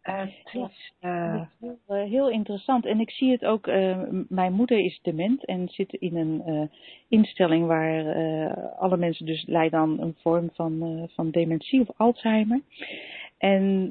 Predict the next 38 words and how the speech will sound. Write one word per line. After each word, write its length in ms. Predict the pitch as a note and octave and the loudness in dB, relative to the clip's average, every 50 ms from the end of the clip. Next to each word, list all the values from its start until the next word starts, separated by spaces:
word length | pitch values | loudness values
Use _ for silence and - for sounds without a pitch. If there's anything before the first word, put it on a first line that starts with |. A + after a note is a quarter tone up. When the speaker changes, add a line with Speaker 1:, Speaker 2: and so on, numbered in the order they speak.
| - F3 | -2 0
Speaker 2:
wat 140 | G3+ G3+ | 0 0
ik 140 | G3 F#3+ - | 0 -2 -2
daar 260 | - A3+ A#3+ A#3 G3+ | 0 2 2 2 2
waarneem 600 | F3 G#3 G#3+ G#3 G3 F#3+ F3 D#3+ D#3+ F3+ G#3+ A3 | 2 0 0 2 0 0 0 0 0 0 0 0
en 260 | G#3 F#3 F#3 F#3 - - | 0 -2 -2 -4 -2 -2
ook 200 | F#3 F3 - - | -2 -2 -2 -4
van 220 | - F3 E3+ E3+ | -6 -4 -2 0
de 200 | E3 E3+ E3 E3 D#3+ | 0 0 0 -2 -4
verzorgingen 720 | - E3+ D#3+ - - F3 G3+ A3+ A#3+ A3+ - F3+ E3+ E3 | -6 -8 -6 -4 -2 0 0 0 0 -2 -2 -2 0 0
hoor, 300 | D#3 D3 D3 D3+ E3 F#3 F#3+ _ - - - - - - _ | -2 -2 -2 -2 -4 -4 -6 _ -20 -20 -20 -20 -20 -12 _
is 200 | - G3+ F#3+ - | -2 -2 -2 2
dat 180 | - - - - | 2 0 2 2
mensen 420 | F#3+ F#3+ G3+ F#3+ F#3 - - E3+ | 2 2 2 2 2 -2 -4 -4
met 140 | E3+ E3+ - - | -4 -4 -6 -6
loopdrang 840 | E3 D#3+ E3 F#3 A3 B3 A#3+ - D3+ C3+ F3+ D#3+ E3 E3 E3+ F#3 | -4 0 2 2 2 2 0 -2 -8 -6 -6 -4 -4 -4 -4 -2
bijvoorbeeld, 460 | F#3+ F#3 - - E3+ F3 F#3+ A#3 A#3+ - | -2 -4 -2 0 0 0 2 0 0 0
hè, 120 | G#3+ A#3+ A#3+ G#3+ | 0 -2 -2 -4
de 120 | G#3+ - F3 | -8 -8 -8
hele 300 | E3+ F3 F3 F3+ F3 D#3+ | -6 -4 -4 -4 -4 -2
dag 320 | D#3+ E3 D#3+ - - - - | -4 -4 -4 -6 -14 -16 -14
rondjes 680 | - D#3+ - F#3+ F#3+ F#3+ - F#3 E3 - - - - - - | -10 -4 -2 -2 -2 0 -4 -6 -6 -6 -8 -10 -10 -10 -6
lopen, 540 | D#3 D#3 D#3+ D#3 D3 D3+ D3+ - A#3+ D#4 - _ _ - - - - - - - - - - - - _ _ | -4 0 2 2 2 2 0 -2 -4 -4 -4 _ _ -20 -20 -18 -18 -16 -18 -16 -16 -16 -18 -20 -20 _ _
gewoon 300 | - - G#3 G3+ B3 C4 | -2 0 4 6 8 8
Speaker 1:
Mhm. 80 | B3+ G#3+ | 8 8
Speaker 2:
doorlopen 520 | A#3 B3 B3 A3+ A3+ G#3+ G3 F#3+ - E3 | 8 6 4 4 4 2 0 0 0 -2
als 140 | - F3 - | -2 -2 -2
er 100 | F3+ E3+ | -4 -6
blaren 440 | D3 - F#3+ G#3 A3 A3 G#3 F#3+ F#3+ F3+ | -4 -2 -4 -2 -2 -2 -2 -2 -2 -4
ontstaan, 580 | F#3 F3+ F3 - - - F3+ F3 E3+ E3+ E3+ | -4 -6 -10 -10 -4 -4 -2 -2 0 -2 -2
als 140 | D#3+ D#3+ - | -4 -4 -4
er 120 | E3+ D#3+ D3+ | -4 -4 -2
wonden 320 | E3+ F#3+ G3 F#3 F3 F3 | 0 0 0 2 0 0
ontstaan. 680 | - E3+ E3+ E3 - - - E3 D#3+ D#3+ D#3+ D#3+ E3 - | 0 -2 -4 -4 -8 -4 -2 0 0 2 2 0 0 -2
En 220 | - - F3+ F3+ F3 | 0 0 0 0 2
er 120 | E3+ F#3+ | 2 2
zijn 240 | - A#3+ B3 B3 G3+ | 4 6 6 6 6
ook, 180 | E3+ E3+ - - | 4 2 -2 -6
eh, 480 | - - E3 E3 D#3+ E3 E3 E3+ E3 | -6 -4 -4 -2 -2 -2 -2 -2 -2